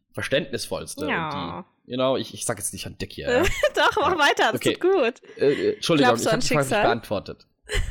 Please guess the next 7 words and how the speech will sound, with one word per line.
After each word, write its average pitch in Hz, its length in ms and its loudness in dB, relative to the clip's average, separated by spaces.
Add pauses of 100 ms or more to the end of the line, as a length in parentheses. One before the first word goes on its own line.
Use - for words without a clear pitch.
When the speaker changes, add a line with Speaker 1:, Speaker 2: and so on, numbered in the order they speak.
(140)
Speaker 1:
Ähm, 120 200 0
glaube 180 320 2
ich 180 180 -4
ans 143 220 -2
Schicksal? - 640 -8 (100)
Ähm, 104 520 -4 (1500)
teilweise, 160 840 2